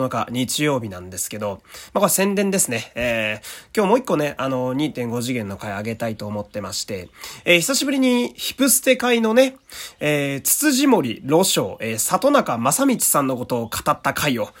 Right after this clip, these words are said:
えー、今あげたいなと考えております。えー、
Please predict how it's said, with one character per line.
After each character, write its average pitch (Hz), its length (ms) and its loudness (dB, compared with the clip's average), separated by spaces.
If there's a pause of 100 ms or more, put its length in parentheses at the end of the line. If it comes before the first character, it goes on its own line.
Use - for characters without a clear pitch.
(180)
え 117 180 2
ー、 120 40 2
今 123 260 2
あ 127 60 2
げ 139 120 0
た 147 220 4
い 120 80 -2
な 127 200 0
と 104 120 -8
考 - 400 -8
え 104 160 -2
て 107 320 -6
お 165 80 6
り 175 80 8
ま 151 80 6
す。 - 400 0
え 107 560 0
ー、 - 40 -18